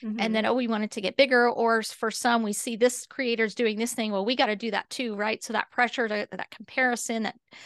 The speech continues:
Speaker 2: sometimes even some jealousy, the things that comes up, can come up if we're
Speaker 1: Mm-hmm.
Speaker 2: not, you know, in a focused mindset of our why.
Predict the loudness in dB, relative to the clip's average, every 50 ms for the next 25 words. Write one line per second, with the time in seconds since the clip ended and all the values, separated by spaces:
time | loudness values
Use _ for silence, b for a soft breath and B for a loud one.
0 | B B B 0 2 2 2 0 -2 -2 -2 -4 -4 -6 -6 -8 -6 0 4 6
1 | 6 8 8 6 4 2 -2 -4 -4 -4 -4 -4 -2 -2 -2 -2 -2 -2 -2 -2
2 | -2 -4 -6 -6 -6 -6 -6 -6 -6 -2 2 4 4 4 2 _ -8 -8 -8 -8
3 | -6 -6 -6 -2 2 4 4 4 4 2 0 -4 B B B B B -6 -4 -4
4 | 0 0 0 2 2 2 0 0 -2 -2 -2 0 0 0 0 -2 -2 -4 -6 -4
5 | 0 0 0 0 0 -6 -8 -6 -4 -4 -2 -2 -2 -2 -2 0 0 0 0 -2
6 | -4 -4 -4 -2 -2 -2 -2 -2 0 0 2 2 2 2 2 0 -2 -2 -6